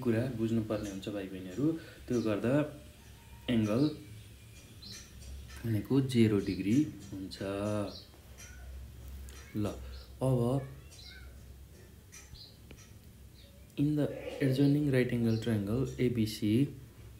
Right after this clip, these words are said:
is the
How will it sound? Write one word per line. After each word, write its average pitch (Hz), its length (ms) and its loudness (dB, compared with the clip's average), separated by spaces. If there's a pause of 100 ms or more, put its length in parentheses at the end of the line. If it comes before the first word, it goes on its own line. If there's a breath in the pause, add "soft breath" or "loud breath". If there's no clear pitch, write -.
(240)
is 131 440 6 (1500)
the 120 440 4